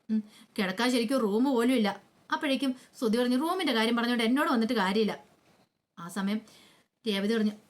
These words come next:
"സച്ചേട്ടാ, റൂമിന്റെ കാര്യം ഒന്നും വെ-, വെറുതെ പറയണ്ട." അതിന്റെ ആവശ്യമില്ല. റൂമിന്റെ പ്രശ്നം ഇനി നമ്മുടെ കിടയിൽ വേണ്ടാന്ന് പറയാം.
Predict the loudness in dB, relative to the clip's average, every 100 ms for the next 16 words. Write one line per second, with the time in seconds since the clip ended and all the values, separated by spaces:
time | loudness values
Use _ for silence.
0 | _ _ -8 -2 -2 0 0 0 0 0
1 | 0 2 2 0 -2 -4 -2 -2 -2 0
2 | 0 0 0 -4 _ -20 -16 -10 -2 0
3 | 2 0 0 0 0 -2 -10 _ -6 -2
4 | 0 0 -2 -4 0 0 2 0 -2 0
5 | 0 0 0 0 0 0 -2